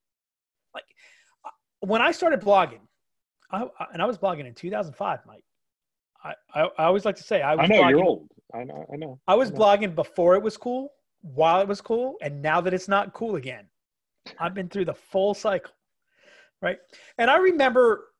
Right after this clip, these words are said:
Speaker 1: I mean, I started blogging, I think I had three or four people in my company. And, and I looked at the amount of time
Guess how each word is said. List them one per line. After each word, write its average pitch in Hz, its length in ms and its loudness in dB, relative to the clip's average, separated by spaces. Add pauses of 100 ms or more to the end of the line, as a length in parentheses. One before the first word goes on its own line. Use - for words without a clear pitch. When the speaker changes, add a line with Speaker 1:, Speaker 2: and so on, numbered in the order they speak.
Speaker 1:
I 226 60 0
mean, 226 120 -2
I 277 140 2
started 392 300 -4
blogging, 202 260 4
I 202 100 2
think 254 160 -6
I 240 80 0
had 185 280 0
three 208 320 -4
or 220 100 2
four 202 220 0
people 208 340 -10
in 170 100 -10
my 151 140 -6
company. - 500 -16 (1160)
And, 180 240 -4
and 190 120 0
I 240 100 4
looked 285 180 -2
at 247 80 -2
the 220 80 -4
amount 190 200 -2
of - 60 -4
time 214 500 -4